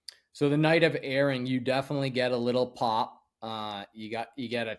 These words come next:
ton of website viewers. And the cool part is, like,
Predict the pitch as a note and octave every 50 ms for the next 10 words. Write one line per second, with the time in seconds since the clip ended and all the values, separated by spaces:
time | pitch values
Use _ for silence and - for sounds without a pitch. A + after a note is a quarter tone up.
0 | _ - - - - - C#3+ C3 B2+ C3 C3+ C3+ C3+ B2+ - - B2 A#2 A2+ A2+
1 | A2+ G#2+ G#2+ A2 A#2 A#2 A#2 A#2 - - C3+ A#2 A#2 A2+ A2+ A2 A2 A2+ A2+ A2+
2 | A2+ A2+ A2+ A2+ A2 - - - - _ _ _ _ _ _ _ _ _ _ _
3 | _ _ _ - C3+ D3+ D3+ - C#3+ D#3+ F3 F3 F3+ D#3 D3+ C#3+ C#3+ C#3+ A#2 A2
4 | B2+ B2 A#2+ -